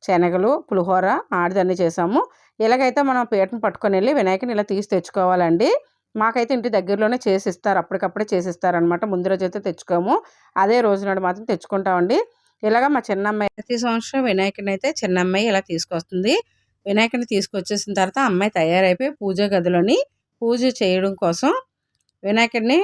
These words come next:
మనము ప్రతిష్ఠించే టైంకి అమ్మాయి అయితే ఇలాగ దేవుడి మూలన పెట్టేసుకుందండి. ఇలా పెట్టుకున్న తర్వాత నేనైతే పసుపు వినాయకుడు చేసి ఇచ్చేసాను, దేవుడు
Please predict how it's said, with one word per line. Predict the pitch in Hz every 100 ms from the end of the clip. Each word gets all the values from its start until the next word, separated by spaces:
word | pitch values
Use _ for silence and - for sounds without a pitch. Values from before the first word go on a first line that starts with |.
| 403 _ 202
మనము | 202 214 294 480 _ _ _ _ _ _ -
ప్రతిష్ఠించే | 208 247 - 226 233 208
టైంకి | 180 190 233 330
అమ్మాయి | 226 180 185 185
అయితే | 175 269 480 _ _ _ _ _ 196
ఇలాగ | 202 208 262
దేవుడి | 226 190 190
మూలన | 190 185
పెట్టేసుకుందండి. | 170 180 180 185 175 165 202 403 523 185
ఇలా | 196 202
పెట్టుకున్న | 180 - 196 190
తర్వాత | 175 254
నేనైతే | 220 180 226 208
పసుపు | 180 - 196
వినాయకుడు | 190 190 175
చేసి | 180 180
ఇచ్చేసాను, | 170 180 175 165 196 415 - _ _ _
దేవుడు | 190 190 196